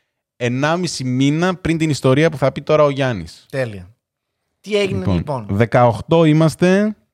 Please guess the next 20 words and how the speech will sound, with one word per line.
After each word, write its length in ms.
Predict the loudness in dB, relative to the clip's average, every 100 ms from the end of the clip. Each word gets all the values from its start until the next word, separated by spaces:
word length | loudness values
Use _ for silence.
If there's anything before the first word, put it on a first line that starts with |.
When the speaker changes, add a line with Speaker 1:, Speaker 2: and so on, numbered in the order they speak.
| _ -14
Speaker 2:
Δύο 120 | -10
χιλιάδες 220 | -8 -8
δεκαοκτώ. 460 | -8 -14 -16 -20 -20 _ _ _ _ _ _ _
Speaker 1:
Φεβρουάριο 640 | -2 2 6 6 6 4
πάλι. 380 | 2 0 0 -8 -14
Ξέρω. 180 | -8 -4
Speaker 2:
Φεβρουάριο, 540 | -2 0 0 2 0
λοιπόν, 280 | -2 -4 -6
του 60 | -6
δεκαοκτώ. 800 | -4 0 -2 -2 -8 -8 -10 _ _ _ _ _ _
Η 100 | -12
φάση 320 | -4 -4 -4
είναι 80 | -8
η 40 | -8
εξής. 540 | -10 -12 -12 -16 -20 _ _ _
Είμαστε 340 | -10 -8 -8
στο 180 | -12 -12 -12 -10 -12 -12
σπίτι, 600 | -14 -12 -12 -12 -16 -16 _ _ _ _ _ _ _
το 100 | -20
τεράστιο. 680 | -12 -10 -10 -14 -18 -18